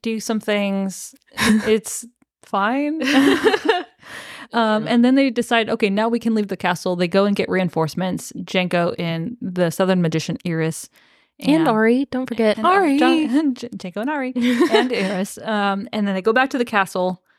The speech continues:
Speaker 1: and there's, like, an epic battle because, of course, there's always an epic battle at the
Speaker 2: Mm-hmm,
Speaker 1: end,
Speaker 2: mm-hmm.
Speaker 1: very end of the book. And,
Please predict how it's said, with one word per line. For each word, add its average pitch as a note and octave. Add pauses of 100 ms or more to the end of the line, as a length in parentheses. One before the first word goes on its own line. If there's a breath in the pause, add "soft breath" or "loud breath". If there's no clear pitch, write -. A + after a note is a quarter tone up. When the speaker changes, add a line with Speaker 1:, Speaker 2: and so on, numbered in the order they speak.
(480)
Speaker 1:
and F3+ (640)
there's, F3+
like, E3+
an F#3
epic F#3+
battle G#3+
because, F#3+
of E3+
course, F#3+
there's E3+
always E3+
an E3+
epic -
battle E3
at E3
the F#3+
Speaker 2:
Mm-hmm, A#3+
Speaker 1:
end, F3+
Speaker 2:
mm-hmm. B3+
Speaker 1:
very F3
end E3+
of E3
the E3+
book. A3 (440 loud breath)
And, F#3